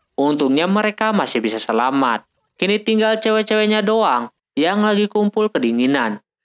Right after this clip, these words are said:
Nah, ada Roshi Aoi di sebelahnya yang kedinginan juga.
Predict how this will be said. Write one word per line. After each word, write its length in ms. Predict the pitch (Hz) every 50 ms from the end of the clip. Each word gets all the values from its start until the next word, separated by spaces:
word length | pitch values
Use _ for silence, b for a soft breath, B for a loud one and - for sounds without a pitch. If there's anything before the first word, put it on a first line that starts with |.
| _ _
Nah, 300 | 131 127 127 - - 254
ada 240 | - 131 127 123 123
Roshi 320 | 123 123 123 - - 135 131
Aoi 460 | 110 117 120 113 110 123 151 185 202
di 100 | 208 202
sebelahnya 800 | - - 131 110 107 107 110 117 123 127 135 143 143 139 127 127
yang 240 | 151 185 214 214
kedinginan 640 | 208 185 - 135 123 123 120 117 113 113 110 110 107
juga. 480 | 113 117 127 131 135 139 123 107 -